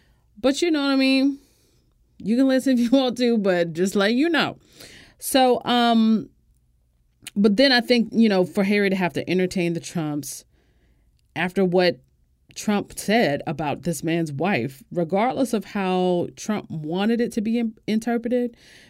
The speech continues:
because you, you know, you can control what you say, you know, but you have no control over how what you say is perceived by other folks. So you gotta be careful with the words that you choose. But, like, if you think about it, it was a true setup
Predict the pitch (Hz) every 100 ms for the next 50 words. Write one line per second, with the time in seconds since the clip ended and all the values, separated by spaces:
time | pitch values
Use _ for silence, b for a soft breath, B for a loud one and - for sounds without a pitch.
0 | _ 190 196 196 277 277 - 240 226 208
1 | 202 - 214 277 240 226 190 214 196 180
2 | 185 180 190 190 240 302 _ _ _ _
3 | 196 190 185 240 - _ _ _ _ _
4 | _ 160 175 - 208 160 147 170 180 190
5 | 180 156 135 - 156 147 147 156 143 170
6 | 185 185 - 170 156 135 156 - 151 143
7 | 143 139 135 131 - - - 127 135 123
8 | 123 151 - 247 220 160 123 117 147 139
9 | 147 143 - - 277 247 - B B B
10 | B 185 208 202 - 190 185 208 214 -
11 | 233 233 180 160 156 147 175 185 180 180
12 | - - 202 - 185 160 143